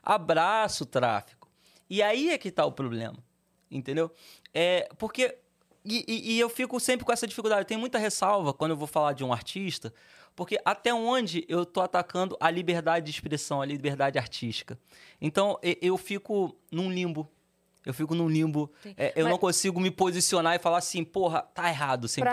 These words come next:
Speaker 1: cento."
Speaker 2: Pra mim, a hipocrisia mora no sentido de que, é, eu sou a favor de que se lute pra legalizar. Enquanto não se legaliza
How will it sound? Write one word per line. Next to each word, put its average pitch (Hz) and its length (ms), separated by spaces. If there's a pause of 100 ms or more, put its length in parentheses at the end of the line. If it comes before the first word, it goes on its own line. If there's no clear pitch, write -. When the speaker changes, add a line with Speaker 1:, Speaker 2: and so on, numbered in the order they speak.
Speaker 1:
cento." 247 60
Speaker 2:
Pra 226 160
mim, 262 120
a 214 120
hipocrisia 214 720
mora 202 580
no 202 160
sentido 226 440
de 220 140
que, 180 320 (360)
é, 180 180 (100)
eu 208 60
sou 240 180
a 240 60
favor 233 340
de 254 120
que 269 100
se 285 160
lute 254 380
pra 262 160
legalizar. 254 600 (480)
Enquanto 302 680
não 302 140
se 320 120
legaliza 285 640